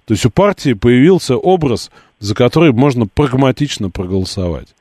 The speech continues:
И этот образ, несмотря на некий всё равно данс макабр вокруг, да, всё равно вот он больше стал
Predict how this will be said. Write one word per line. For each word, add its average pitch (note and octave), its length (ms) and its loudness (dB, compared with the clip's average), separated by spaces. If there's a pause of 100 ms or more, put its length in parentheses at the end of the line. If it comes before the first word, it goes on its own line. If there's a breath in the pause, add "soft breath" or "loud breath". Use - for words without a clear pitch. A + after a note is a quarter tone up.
(360 soft breath)
И G#2+ 60 2
этот C3+ 260 2
образ, D3+ 380 2
несмотря E3 640 2
на C3+ 140 2
некий C#3 400 2
всё B2+ 220 -2
равно C3+ 260 2
данс B2+ 300 -2
макабр A#2+ 520 -2 (340 soft breath)
вокруг, C3+ 480 0
да, C#3+ 200 2 (420 soft breath)
всё - 140 -4
равно C3 280 4
вот C#3+ 260 2
он D3 160 2
больше D#3 340 0
стал D3+ 420 0